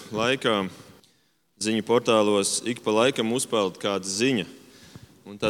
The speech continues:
ziņa ir par pasaules augstāko kalnu, Everestu. Un, ā, tā ziņa ir tā, ka šogad ir neparasti daudz mirušo. Jau šajā sezonā, kas sāks no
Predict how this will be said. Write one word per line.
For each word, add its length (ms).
ziņa 240
ir 80
par 160
pasaules 480
augstāko 600
kalnu, 460
Everestu. 640
Un, 240
ā, 80
tā 160
ziņa 240
ir 80
tā, 160
ka 80
šogad 400
ir 160
neparasti 560
daudz 640
mirušo. 480
Jau 220
šajā 320
sezonā, 480
kas 240
sāks 240
no 160